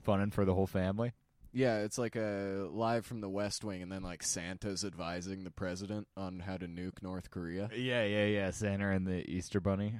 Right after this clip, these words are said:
Speaker 1: are teamed up to, yeah.
Speaker 2: I think if I was the guy in charge of, uh, tricking kids into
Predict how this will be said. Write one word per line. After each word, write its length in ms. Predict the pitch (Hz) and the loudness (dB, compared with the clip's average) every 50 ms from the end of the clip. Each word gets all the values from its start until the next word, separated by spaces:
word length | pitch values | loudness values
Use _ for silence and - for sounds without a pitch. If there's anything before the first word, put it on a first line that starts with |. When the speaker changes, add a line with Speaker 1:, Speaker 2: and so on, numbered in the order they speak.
| 113 - | -8 -6
Speaker 1:
are 240 | - 87 85 80 78 73 - _ _ _ - _ _ _ _ - | -4 -2 -2 -2 -4 -6 -10 _ _ _ -20 _ _ _ _ -2
teamed 280 | 104 92 92 90 87 | 0 2 2 2 2
up 260 | 87 90 92 - - - | 2 2 0 0 -2 -4
to, 260 | - 85 80 78 73 - - - | -4 -2 -2 -2 -4 -6 -8 -4
yeah. 240 | 87 90 80 76 - - - - | -2 0 0 -2 -4 -6 -4 0
Speaker 2:
I 120 | 123 190 | 0 0
think 160 | 226 262 254 | 0 0 -2
if 100 | 214 127 | -2 0
I 160 | 131 113 120 | 2 2 4
was 160 | 131 131 123 120 | 4 2 2 0
the 60 | 113 | 0
guy 200 | 104 113 110 110 | 0 2 2 2
in 120 | 107 104 98 | 0 -2 -2
charge 340 | - 104 95 98 98 92 | -2 0 0 0 0 -2
of, 240 | 104 98 85 80 78 71 65 - - - - - | -4 -6 -6 -8 -14 -16 -18 -18 -18 -18 -14 -6
uh, 260 | 76 92 87 85 85 - | -6 -4 -4 -4 -6 -6
tricking 640 | - - - 101 101 95 - 113 104 98 92 87 | -8 -8 -4 -4 -4 -2 -2 -4 -6 -6 -6 -10
kids 440 | 78 95 92 87 90 95 98 92 98 | -8 -6 -4 -4 -4 -4 -6 -6 -6
into 580 | 98 95 92 85 98 92 87 85 80 62 60 | -6 -6 -6 -4 -4 -4 -4 -4 -6 -8 -10